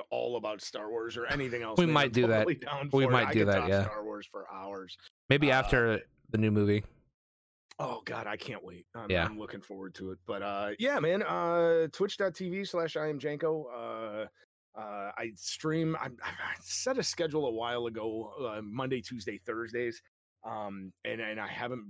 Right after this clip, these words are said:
Speaker 1: I've been sick for a week, so I haven't streamed, but, uh, and I'm trying to get into a little bit more kind of, like, talk show podcast type streams,
Speaker 2: Mm-hmm.
Speaker 1: especially on Monday night. I've got a specific thing I wanna start doing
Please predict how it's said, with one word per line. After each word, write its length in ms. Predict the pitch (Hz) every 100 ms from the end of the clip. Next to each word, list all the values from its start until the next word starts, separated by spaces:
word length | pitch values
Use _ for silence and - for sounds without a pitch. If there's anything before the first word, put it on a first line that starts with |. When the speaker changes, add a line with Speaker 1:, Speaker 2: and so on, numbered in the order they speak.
| 98 - - 95
Speaker 1:
I've 140 | 101 98
been 140 | 101
sick 280 | - - 101
for 140 | -
a 60 | 98
week, 200 | 104 113
so 160 | - 107
I 60 |
haven't 220 | 104 110 98
streamed, 360 | - 120 117
but, 180 | 104 98
uh, 300 | 98 95 98 101
and 100 | 110
I'm 120 | 120
trying 320 | 113 - 170 147
to 40 |
get 140 | 127 117
into 320 | 110 113 104 - - -
a 80 | 170
little 300 | 180 208 220
bit 180 | 196 -
more 640 | 139 135 127 120 117 110 _ _ _ _ _
kind 220 | - 175 160
of, 80 |
like, 180 | 127 110 -
talk 300 | - 117 -
show 880 | - 127 117 117 113 107 104 104 98 - -
podcast 680 | 110 107 98 110 104 - - -
type 360 | - 110 107 _ _ _ _ _ _ _
streams, 640 | - - - 117 98 98 -
Speaker 2:
Mm-hmm. 80 | 123
Speaker 1:
especially 300 | 135 135 147
on 60 | 123
Monday 220 | 117 117
night. 320 | 113 113 110
I've 140 | 104 95
got 160 | 107
a 80 | 101
specific 440 | - 110 - 101 90
thing 160 | 101
I 60 | 101
wanna 180 | 101 98
start 360 | - 104 101
doing 280 | 101 101